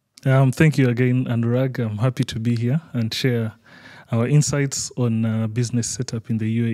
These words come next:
E, especially for financial free zones. Um, financial free zones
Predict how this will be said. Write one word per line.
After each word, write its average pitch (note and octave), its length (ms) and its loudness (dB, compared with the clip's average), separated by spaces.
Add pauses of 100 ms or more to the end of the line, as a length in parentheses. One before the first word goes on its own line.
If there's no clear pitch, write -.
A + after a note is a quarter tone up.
E, C3 220 -2 (380)
especially C#3 500 0
for A#2+ 260 0
financial A#2+ 480 0
free B2 200 -2
zones. A2 460 -4 (720)
Um, A#2+ 420 0
financial D3 520 2
free E3 220 0
zones C3 640 0